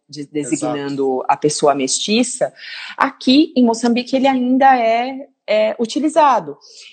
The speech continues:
Speaker 1: E aí, muitas vezes, quando eu tenho oportunidade, eu faço essa discussão e há pessoas que dizem, "Nossa, eu nunca tinha pensado sobre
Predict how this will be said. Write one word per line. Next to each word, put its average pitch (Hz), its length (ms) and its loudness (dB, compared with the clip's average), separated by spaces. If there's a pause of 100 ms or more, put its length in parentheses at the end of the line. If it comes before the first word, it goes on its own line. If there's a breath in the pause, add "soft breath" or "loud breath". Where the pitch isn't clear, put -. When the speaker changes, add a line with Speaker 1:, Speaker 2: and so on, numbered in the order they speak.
Speaker 1:
E 196 100 -2
aí, 208 140 4
muitas 233 420 -2
vezes, 262 600 -4
quando 220 340 0
eu 214 80 2
tenho 202 220 -6
oportunidade, 190 640 0
eu 185 60 0
faço 185 320 -2
essa 208 140 -8
discussão 214 400 -6
e 262 80 0
há 240 80 2
pessoas 262 280 0
que 262 120 -6
dizem, 233 200 -2
"Nossa, 240 320 -6
eu 254 140 6
nunca 254 380 -2
tinha 247 280 -4
pensado 247 400 -2
sobre 240 280 -4